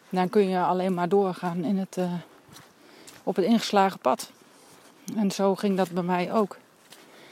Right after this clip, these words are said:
En zo kwam van het een het ander. En heb ik de opleiding natuurvoeding ook weer opgepakt, die ik het jaar daarvoor al gestart was, maar waar ik door de hypnose even wat minder aandacht voor had, eh, gehad.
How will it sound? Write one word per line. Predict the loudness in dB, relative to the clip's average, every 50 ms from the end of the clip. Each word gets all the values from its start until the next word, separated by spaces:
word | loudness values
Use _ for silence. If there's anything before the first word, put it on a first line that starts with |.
| -20 -20 -20 -10 -2
En | 0 4
zo | 4 4 4
kwam | 4 2 0 2
van | 2 0
het | 0 0 2
een | 4 4 4 4
het | 2 -2
ander. | 0 2 2 2 2 2 0 -6 -6 -4
En | -2 -2 0 0
heb | 0 -2 -2
ik | -2 0
de | 2 2 2 0 0 -4
opleiding | -4 -6 -2 2 2 4 4 4 2 0
natuurvoeding | -2 -2 -2 0 0 0 0 0 -2 0 0 0 -2 -4 -6 -10 _ _ _ -20 -20 -20 -20 -20 -20 -20 -20 -20 -20 -10 -2
ook | 4 4 4 4
weer | 2 -2 0
opgepakt, | -2 -2 0 0 -2 2 2 0 0 0 -6
die | -6 -2 0 0
ik | 0 0
het | 0 2
jaar | 2 2 2
daarvoor | 0 -2 -2 0 0 2 2
al | 0 -4
gestart | -4 -6 -4 -4 -4 -4 -2
was, | -2 -4 -2 -2
maar | -2 -2 0
waar | 0 0 0 -2
ik | -4 -6 -10 -18 -20 -20 _ _ -20 -20 -20 -20 -20 -18 -18 -18 -20 -14 -4
door | 0 2 2
de | 2
hypnose | 2 0 0 0 2 2 4 2 2 0 -2
even | 0 0 0 0 -2
wat | -4 0
minder | 2 2 2 2 -2 -4 -2
aandacht | 0 0 0 0 -2 -4
voor | -6 -4
had, | -4 -4 -6 -8 -8
eh, | -6 -6 -6
gehad. | -4 -4 -4 -4 -4 -6 -8 -10 -18